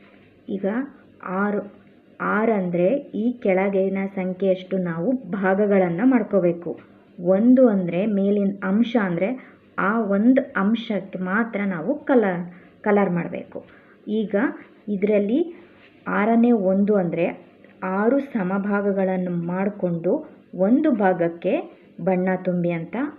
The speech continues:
ಅರ್ಥ. ಈ ಕೊಟ್ಟಿರೋ ಎಲ್ಲ ಚಿತ್ರನೂ ಫಸ್ಟ್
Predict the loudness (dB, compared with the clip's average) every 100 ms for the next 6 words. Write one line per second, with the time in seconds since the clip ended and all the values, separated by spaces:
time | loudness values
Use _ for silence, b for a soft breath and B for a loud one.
0 | -4 -4 -4 -12 -14 -20 B B B B
1 | -20 -20 -20 -16 -8 -8 -8 -12 -12 -2
2 | -2 2 4 4 4 2 0 -2 -6 -6
3 | -4 0 -2 0 0 0 -4 -8